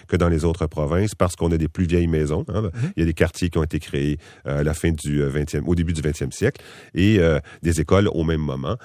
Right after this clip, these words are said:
Speaker 1: et, euh, et, et qu'il y a beaucoup de groupes communautaires puis de, même de cliniques qui se sont installées dans des écoles abandonnées
Speaker 2: Mhm,
Speaker 1: ou de,
Speaker 2: mhm, mhm.
Speaker 1: ou dans des sous-sols d'églises ou des choses comme ça qui étaient très anciennes. Alors, notre taux est déjà plus élevé. Mais écoute ça, là. Le niveau de plomb dans le sang, tel que, euh, l'I N S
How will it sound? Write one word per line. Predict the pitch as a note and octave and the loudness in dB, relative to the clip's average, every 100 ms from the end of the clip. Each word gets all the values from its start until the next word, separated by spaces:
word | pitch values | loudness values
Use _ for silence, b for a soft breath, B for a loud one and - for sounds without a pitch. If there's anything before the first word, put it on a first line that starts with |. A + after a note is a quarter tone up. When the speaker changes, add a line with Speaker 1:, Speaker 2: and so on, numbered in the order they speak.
| B B | B B
Speaker 1:
et, | D#2+ E2 | 0 2
euh, | D#2+ D#2 D2+ D2+ D2+ C#2+ C#2+ C2+ G1+ | 4 2 2 0 0 0 0 0 2
et, | G2 F#2+ E2+ | 2 2 0
et | |
qu'il | F2+ | 0
y | |
a | F2 | 0
beaucoup | E2 B2 | 2 0
de | F2+ | 2
groupes | E2+ - | 2 4
communautaires | F#2 F2+ F2 E2 D2 E2+ A#2 F2+ | 4 6 4 4 0 0 0 0
puis | F2 | 0
de, | D#2+ D#2 | 0 2
même | E2+ F#2 | 0 0
de | E2 | -2
cliniques | - B2+ F#2+ - | 2 4 2 -2
qui | - | -4
se | F#2+ | -2
sont | F2+ | 0
installées | F2 E2 D#2+ D#2 G2+ | 0 -2 -2 0 0
dans | F2 | 0
des | D2+ D#2 | 0 -2
écoles | E2+ D#2+ | 0 0
abandonnées | D2 D2+ A2+ A2 G#2 D3 | -2 -2 0 2 2 2
Speaker 2:
Mhm, | |
Speaker 1:
ou | D2+ | 0
de, | A#2+ | 0
Speaker 2:
mhm, | D#3 F#3+ - | 0 -2 -2
mhm. | B2+ F#3 | -2 0
Speaker 1:
ou | F2 | 2
dans | F2 | 4
des | E2 | 2
sous-sols | D#2+ - F2 E2 | 0 0 0 2
d'églises | C3 A2 F#2 F2+ | 2 4 4 2
ou | D#2 | 0
des | D#2 | -2
choses | D#2+ - | -2 -2
comme | C3 | -2
ça | - F#2+ | 0 0
qui | D#2 | 0
étaient | D#2 | -2
très | D#2+ D#2 | -2 0
anciennes. | G#2+ - F#2 F#2+ B - | 0 2 0 -2 B -2
Alors, | F2 F#2+ | 0 4
notre | F#2+ - | 2 2
taux | A#2+ | 2
est | G#2+ | 2
déjà | F2 G#2+ | 2 2
plus | F#2 E2 | 0 -2
élevé. | D2 F2 B B D#2 | 0 -2 B B -2
Mais | E2 | -2
écoute | - F#2+ | 2 0
ça, | - A2+ | 2 2
là. | D#2+ D2 b b b - | 2 0 b b b -2
Le | E2+ G#2 | 4 4
niveau | A2 G#2+ | 4 2
de | G2 | 2
plomb | G#2+ B2 | 2 4
dans | G2+ E2+ | 4 4
le | D2+ | 2
sang, | D2 G#2+ A#2+ C#3+ G2+ | 0 0 0 -2 -4
tel | E2+ | -4
que, | D#2 | 0
euh, | D2+ E2+ D#2+ | 0 0 0
l'I | E2+ | 2
N | |
S | F#2 | 2